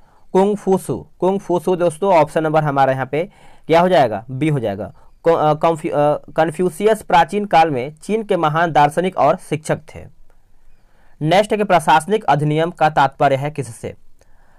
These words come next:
अगर हम प्रशासनिक अधिनियम, अ, की बात करते हैं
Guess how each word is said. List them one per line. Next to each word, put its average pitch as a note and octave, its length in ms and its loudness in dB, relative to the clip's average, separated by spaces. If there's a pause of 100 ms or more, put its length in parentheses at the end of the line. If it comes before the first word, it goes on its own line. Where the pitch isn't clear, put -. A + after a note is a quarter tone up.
(160)
अगर D3 160 0
हम E3 120 -4
प्रशासनिक D#3 520 -2
अधिनियम, D3 460 -2
अ, - 120 -14
की C3+ 420 -4
बात C3+ 220 4
करते A#2 260 -2
हैं C3+ 220 -4